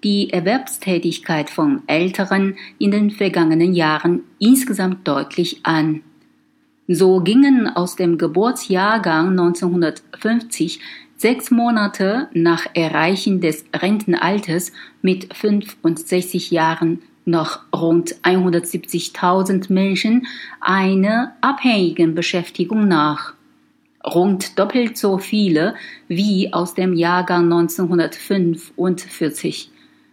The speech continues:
Dabei arbeiten einerseits besser ausgebildete Beschäftigte überdurchschnittlich häufig im Rentenalter weiter. Auf der anderen Seite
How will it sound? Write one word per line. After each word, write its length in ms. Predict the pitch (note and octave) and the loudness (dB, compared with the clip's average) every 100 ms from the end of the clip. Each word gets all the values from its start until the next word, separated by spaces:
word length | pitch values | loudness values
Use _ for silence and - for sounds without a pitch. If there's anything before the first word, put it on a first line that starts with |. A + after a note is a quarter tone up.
| _ _ - | _ _ -8
Dabei 640 | - D3+ G3 G3 F#3+ F#3+ - | -4 2 2 4 2 -2 -6
arbeiten 800 | - A#3 A#3+ A3+ G#3+ G#3 G#3 F3+ - | 0 2 2 2 0 -2 -2 -2 0
einerseits 840 | E3+ F3+ F#3+ G#3 G3+ E3 D#3+ - _ | 0 2 0 0 -2 -4 -4 -12 _
besser 460 | F3 D#3+ A3+ A3+ - | -4 0 -2 -2 -2
ausgebildete 720 | G3+ - G#3+ G3+ F#3+ F3+ - | -4 -4 -2 0 0 -4 -4
Beschäftigte 920 | F3 D3+ - A#3 - F3 - F3+ G3+ C#4+ - - - - | -4 -2 -2 -2 -2 -4 -2 0 0 -2 -12 -18 -20 2
überdurchschnittlich 1160 | B3+ C4+ C#4 G3+ F3+ - E3+ E3+ F3 F3 - | 4 4 4 2 2 2 0 0 -4 -6 -4
häufig 720 | F#3+ G#3 G#3+ - D#3 F#3 - - - - | 0 2 0 -2 -2 -2 -4 -12 -20 -10
im 400 | - F#3 F3 - | 2 4 4 0
Rentenalter 1080 | - D3 G3 A3 A3 F3 D3+ D#3+ D#3 - E3+ | -2 0 0 0 0 -2 0 -2 -2 -4 -2
weiter. 600 | D#3+ D#3+ E3+ E3+ D3 C3 - _ _ _ _ - | 0 2 0 0 -2 -4 -12 _ _ _ _ -2
Auf 220 | E3+ - | 0 2
der 340 | D#3+ D3 - | 0 0 2
anderen 640 | F3+ A3 A#3 B3 A#3+ B3 A3 | 2 4 4 2 4 2 4
Seite 560 | G#3+ G#3+ G#3+ A#3 B3+ | 0 0 -2 -2 -4